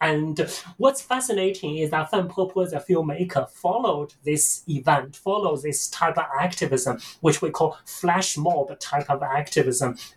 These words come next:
and documented the whole process. And the filmmaker also interviewed the onlookers, the pedestrians on the street, saying, "Oh, what do you think about this? Would you support same-sex marriage in China or not?" et cetera.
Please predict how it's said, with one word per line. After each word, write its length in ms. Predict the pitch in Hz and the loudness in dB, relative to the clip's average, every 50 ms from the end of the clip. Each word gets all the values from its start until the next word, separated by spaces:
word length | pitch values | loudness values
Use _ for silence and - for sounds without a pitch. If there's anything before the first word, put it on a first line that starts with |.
| - | -2
and 160 | 156 175 180 180 | -2 0 2 2
documented 840 | 240 240 233 - 202 190 185 190 180 196 190 - - - 139 - | 0 0 0 0 -2 -2 0 0 0 -2 -2 -2 -2 -2 -2 -2
the 80 | - 180 | -2 -2
whole 240 | - - 185 185 185 | 2 4 4 4 4
process. 720 | 185 - - 202 196 202 - - 226 233 247 - - - - - - _ | 2 -2 -2 0 0 0 0 0 0 0 2 0 0 -2 -4 -10 -10 _
And 160 | - 180 180 | -2 0 2
the 60 | 185 185 | 0 0
filmmaker 640 | 190 233 254 262 220 233 247 269 - - - - | -2 -2 -2 0 0 0 0 0 -2 -2 0 2
also 340 | - 185 220 220 - 180 175 - | 4 2 4 2 0 -2 0 0
interviewed 640 | 208 262 254 - - 233 165 156 143 135 139 131 - - - - | 0 2 2 0 -2 -4 -4 0 2 2 2 2 0 -4 -6 -2
the 400 | 151 143 151 151 151 143 143 - - - _ _ | -2 0 2 2 4 2 2 0 -4 -18 _ _
onlookers, 720 | - 165 180 190 190 175 180 185 - - - 139 131 127 | 0 2 2 2 2 0 0 -2 -2 -2 -4 -2 -2 0
the 80 | 127 143 | 0 -2
pedestrians 760 | - - - - - 180 220 220 - - 151 131 127 127 - | -2 -2 -6 -2 0 2 2 2 0 0 0 0 2 2 2
on 160 | 165 156 156 | 2 2 0
the 80 | 160 151 | -2 -2
street, 340 | - - - 226 202 151 | -2 0 2 2 2 2
saying, 320 | - - 185 180 185 180 - - _ _ - | 0 0 0 0 0 0 -2 -8 _ _ 0
"Oh, 160 | 233 226 233 | 2 2 2
what 180 | 220 226 247 247 | 0 -2 -4 -2
do 80 | 262 | -2
you 60 | 240 | -2
think 300 | - - 247 285 302 - | 0 0 0 -2 -2 -4
about 320 | - - 190 180 170 165 151 | -2 2 4 4 4 4 2
this? 440 | 147 147 139 143 160 156 - - 180 185 - - _ - | 0 0 -2 -4 -2 0 0 2 2 0 -2 -6 _ 0
Would 140 | 190 214 254 | 0 0 2
you 80 | 262 | 2
support 460 | - - - 196 185 - 202 196 190 | 2 2 0 0 0 0 0 0 0
same-sex 600 | 185 - 196 190 190 185 185 - 196 185 - - | 0 0 0 2 2 2 0 -2 -2 -2 -2 -2
marriage 420 | 196 190 196 214 196 156 143 - - | -2 0 0 2 2 0 0 0 -2
in 120 | 156 156 | -2 -2
China 440 | 151 - - 170 170 170 165 160 160 | -2 -2 -2 0 0 0 0 0 0
or 200 | 160 160 151 151 | 0 0 0 2
not?" 320 | 147 160 185 - - - - | 2 2 2 2 2 -2 -6
et 80 | 131 127 | -4 -2
cetera. 380 | - - 156 151 - 135 131 | 0 0 0 0 2 2 0